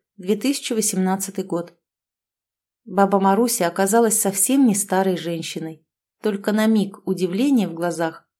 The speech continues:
и сразу приветливость и радушие. Девочка гостя привела. И какого? Родители еще не вернулись. Часы у них в университете совпадали только раз в неделю.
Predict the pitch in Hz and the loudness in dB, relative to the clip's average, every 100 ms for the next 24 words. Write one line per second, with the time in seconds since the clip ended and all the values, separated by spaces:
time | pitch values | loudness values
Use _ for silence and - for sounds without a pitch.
0 | - 196 196 190 262 269 269 - - 196 | -6 -2 0 2 2 0 -4 -8 -2 0
1 | 170 196 196 226 233 - 208 190 165 160 | 2 -2 -2 -4 -4 -4 -4 -2 -4 -6
2 | - 175 165 _ _ _ _ _ 196 185 | -8 -10 -12 _ _ _ _ _ -4 4
3 | 226 196 - 202 208 196 - 202 196 202 | 4 4 -2 -2 0 0 -2 -4 -2 -2
4 | 190 185 _ _ 190 185 165 - 170 214 | -2 -6 _ _ -8 -6 -10 -6 0 0
5 | 190 - _ _ _ _ - 196 220 262 | 0 -6 _ _ _ _ 0 0 2 2
6 | 226 180 170 226 240 208 208 190 165 170 | 2 0 0 4 4 4 4 4 2 -4
7 | - _ _ - - 294 370 339 269 285 | -8 _ _ -10 -2 2 4 6 6 4
8 | - 233 226 220 202 202 202 269 269 - | 2 0 2 2 0 -4 -2 -4 -2 -4
9 | 196 196 196 196 233 214 208 214 202 202 | -4 0 0 4 4 2 0 0 0 0
10 | 202 202 202 214 185 185 160 | 0 2 2 2 4 2 0